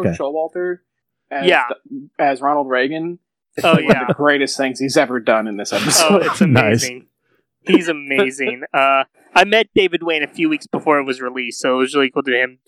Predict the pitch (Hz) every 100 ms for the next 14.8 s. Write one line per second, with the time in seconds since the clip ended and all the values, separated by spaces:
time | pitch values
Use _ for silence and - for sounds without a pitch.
0 | - - - 147 143 135 156 320 233 151
1 | 170 254 180 165 147 151 143 143 - _
2 | _ _ - 170 156 143 202 - - 143
3 | 131 123 127 135 127 143 233 196 135 226
4 | - - _ _ _ _ _ _ _ -
5 | 151 139 135 135 143 151 143 175 170 156
6 | 170 165 156 156 147 143 143 135 139 127
7 | 170 - 151 151 160 165 156 147 131 131
8 | 117 - - _ _ _ _ - 143 143
9 | 143 143 139 _ _ _ _ _ _ _
10 | _ - - 190 208 - _ 226 233 -
11 | _ _ - - - 277 320 - 214 220
12 | 185 175 196 208 - - 139 180 - -
13 | - _ _ _ _ _ 170 156 151 175
14 | 165 175 160 156 151 - -